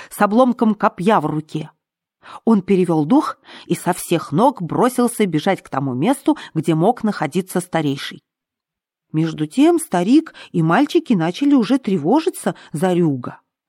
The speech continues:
Когда юноша подбежал к своим друзьям, он не сел, а упал около костра, он молчал и дрожал всем телом. Старик и дети смотрели на него с удивлением. "Что случилось, Рюк?" спросил старейший.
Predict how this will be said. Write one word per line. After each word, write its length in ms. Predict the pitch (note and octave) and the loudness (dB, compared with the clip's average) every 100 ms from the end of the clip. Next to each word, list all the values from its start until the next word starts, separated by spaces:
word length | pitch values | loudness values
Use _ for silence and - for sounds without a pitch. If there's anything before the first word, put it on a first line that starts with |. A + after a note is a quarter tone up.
| - - | -20 -8
Когда 300 | D#3 D#3+ F3+ | -6 0 0
юноша 440 | F#3 G3+ F3+ - | 2 2 0 -2
подбежал 520 | D#3 E3 E3 E3+ G3 F3 | -4 -2 -2 2 2 0
к 80 | |
своим 360 | - D#3+ F3+ F3+ | -4 0 0 0
друзьям, 520 | D3 D#3 D#3+ A3 A#3 - - | 0 -2 0 0 0 -4 -8
он 260 | G#3+ G3 F3+ | 0 2 2
не 100 | F#3+ | 2
сел, 360 | - C4+ C4 - - | 2 2 2 0 -4
а 140 | G#3+ A3 | 2 4
упал 640 | A#3+ A#3 A#3+ A#3 G3+ D#3+ - | 4 4 4 6 4 2 -4
около 360 | G3 F#3 F3+ E3+ | -2 0 2 0
костра, 640 | D#3 D#3 - F#3+ A#3 A#3+ - - | 0 -4 -2 2 4 2 -2 -4
он 240 | G3 F#3+ | 0 2
молчал 640 | F3 F#3 D3+ - A3+ A3 E3 _ | 2 2 0 2 4 4 0 _
и 120 | G#3 | 0
дрожал 600 | F#3 E3+ F3+ E3 G3 A3 | 2 2 0 2 4 2
всем 360 | D#3+ - F#3+ F3+ | 0 -2 0 0
телом. 600 | - F#3+ F3 D3 - - _ _ _ _ _ _ _ _ - | 0 0 2 0 -4 -14 _ _ _ _ _ _ _ _ -20
Старик 480 | - D#3+ G3+ G#3+ | -4 0 2 2
и 40 | E3 | 0
дети 260 | F3 A3+ | 0 0
смотрели 500 | F#3+ E3+ E3 F#3 G#3+ | -2 -2 0 2 2
на 140 | F#3 F3 | 2 0
него 240 | E3 E3 | 0 0
с 100 | G3+ | -2
удивлением. 680 | F3+ E3+ E3+ G#3+ G3+ D3 - _ _ _ _ | -4 -2 2 2 2 0 -6 _ _ _ _
"Что 260 | - F#3+ | -6 -4
случилось, 640 | G3+ A3+ A#3+ - D#4 E3+ - | -2 -2 0 2 2 2 -2
Рюк?" 320 | C#3+ C3 - _ _ | -4 -4 -8 _ _
спросил 400 | - D3+ D3+ C#3 | -6 -4 -2 -4
старейший. 600 | - D#3+ D#3+ C#3+ - | -2 -2 0 -2 -10